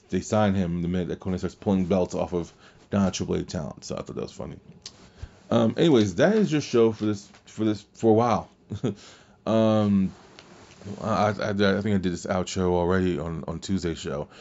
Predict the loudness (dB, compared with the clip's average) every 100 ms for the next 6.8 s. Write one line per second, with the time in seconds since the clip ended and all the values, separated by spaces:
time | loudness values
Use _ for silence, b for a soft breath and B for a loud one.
0 | B B -8 -2 -2 2 2 2 2 4
1 | 4 2 0 -6 -12 b b b -12 -8
2 | -4 -4 -2 -2 -4 -2 0 2 2 -2
3 | 0 0 0 -2 -8 -4 -4 -2 -4 -4
4 | -4 -2 0 -2 -4 -8 -6 -6 -6 -6
5 | -4 -6 -6 -4 -2 -2 -8 B B B
6 | B -2 2 2 2 -2 -6